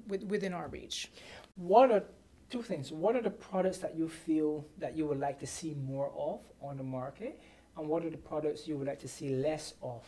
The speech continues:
Speaker 2: on the market in terms of makeup?
Speaker 1: I think it's not really a product per se as much as it is a woman's, um, or a man's commitment to themselves,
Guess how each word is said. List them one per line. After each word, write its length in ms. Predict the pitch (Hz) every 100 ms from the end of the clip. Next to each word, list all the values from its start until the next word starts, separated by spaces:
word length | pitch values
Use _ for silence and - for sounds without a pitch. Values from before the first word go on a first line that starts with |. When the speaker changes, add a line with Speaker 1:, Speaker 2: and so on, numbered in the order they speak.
| - - - -
Speaker 2:
on 140 | 127
the 60 | 123
market 420 | 120 123 - 127
in 80 | 135
terms 280 | - 147 131
of 140 | 123 127
makeup? 400 | 117 120 - - - - - - - - - - - - -
Speaker 1:
I 80 |
think 360 | 196 214 202 - - - - - - - - - -
it's 240 | - - -
not 240 | 180 170
really 260 | 185 180 170
a 100 | 160
product 520 | - - 170 165 -
per 160 | - 165
se 340 | - 170 170
as 160 | - 175
much 220 | 170 175
as 100 | 160
it 80 | 165
is 440 | 170 165 165 - - 170 - 208 220 -
a 60 | 185
woman's, 680 | 165 175 170 170 165 - - -
um, 420 | 170 160 170 180 - - - -
or 200 | 185 175
a 40 | 170
man's 560 | 170 160 165 165 - - - - -
commitment 420 | - 185 123 120 - - - - - -
to 460 | - 185 175 170
themselves, 680 | 165 160 156 - - - -